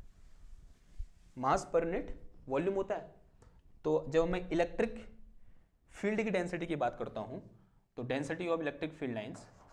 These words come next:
हिंट डालो क्या, इसी के नीचे point रख लिख देना, density of electric field lines, इसका मतलब होता है number of field lines,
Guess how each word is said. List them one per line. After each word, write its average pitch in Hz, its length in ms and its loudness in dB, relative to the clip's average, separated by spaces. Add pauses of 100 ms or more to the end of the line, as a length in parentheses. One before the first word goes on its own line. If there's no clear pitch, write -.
हिंट 131 140 -4
डालो 135 180 0
क्या, 160 160 -2 (340)
इसी 147 140 2
के 208 60 4
नीचे 160 200 0 (220)
point 151 200 2
रख 143 360 -2
लिख 127 100 -4
देना, 123 240 -2 (580)
density 156 520 -2
of 120 180 -2 (1600)
electric 135 560 -4
field 143 280 0
lines, 117 300 -4 (1000)
इसका 165 180 -4
मतलब 170 320 0
होता 131 220 0
है 147 160 -6 (480)
number 185 360 2
of 214 160 4
field 151 220 0
lines, 110 280 -8